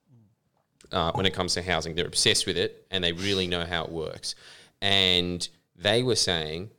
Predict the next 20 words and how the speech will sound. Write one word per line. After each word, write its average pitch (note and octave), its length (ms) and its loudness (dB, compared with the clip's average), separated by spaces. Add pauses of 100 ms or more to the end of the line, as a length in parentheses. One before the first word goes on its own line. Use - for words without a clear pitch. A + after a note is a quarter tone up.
(160)
that E2 460 0 (840)
in A2+ 180 -2
Melbourne F#2+ 300 -2
and E2+ 120 -6
Sydney, E2 420 -6 (540)
there A2 140 2
are G2 120 4
suburbs E2+ 520 -2
where E2+ 320 0
up A#2+ 160 0
to G2+ 120 -4
twenty - 400 -4
percent E2+ 380 -6 (100)
of F2 300 -4
the F2+ 80 -10
properties E2+ 800 -6 (340)
are E2+ 200 0
deliberately F2+ 500 -4
left E2+ 240 -2
vacant. - 640 -4